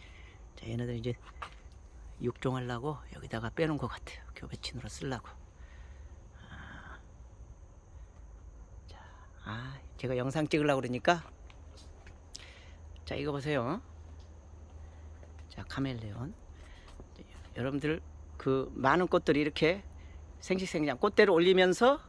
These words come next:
저 아래, 저 아래 또 신화를 물죠. 영양생장과 생식생장을,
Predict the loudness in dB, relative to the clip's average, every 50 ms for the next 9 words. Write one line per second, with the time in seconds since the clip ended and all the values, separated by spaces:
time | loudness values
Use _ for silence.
0 | -16 -18 -18 -18 -18 -18 -12 -2 2 4 6 8 8 8 6 6 4 4 2 2
1 | 0 -6 -16 -18 -18 -18 -18 -18 -8 -4 -2 0 0 0 -2 -4 2 4 4 4
2 | 4 2 -4 -14 -18 -20 -18 -18 -18 -18 -18 -16 -12 -8 -2 2 2 4 4 4
3 | 2 2 2 2 2 2 0 -2 -2 -2 -2 0 2 2 2 2 2 0 0 2
4 | 2 4 4 4 4 6 8 8 8 6 4 -2 -10 -10 -12 -12 -14 -14 -14 -2
5 | 4 6 6 6 6 4 0 0 2 4 4 6 6 6 6 4 4 2